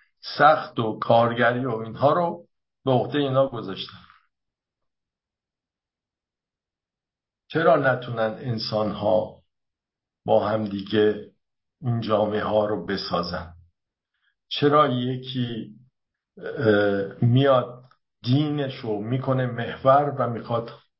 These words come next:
همه مثل اون باشن و به زور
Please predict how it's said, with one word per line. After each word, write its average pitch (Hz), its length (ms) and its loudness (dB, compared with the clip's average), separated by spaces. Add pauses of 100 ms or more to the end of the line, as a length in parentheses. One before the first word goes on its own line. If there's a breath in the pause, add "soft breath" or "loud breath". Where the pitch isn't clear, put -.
(140)
همه 110 340 2
مثل 110 320 -6
اون 87 160 -6
باشن - 360 -8 (760)
و 107 80 -2
به 113 220 0
زور - 440 -2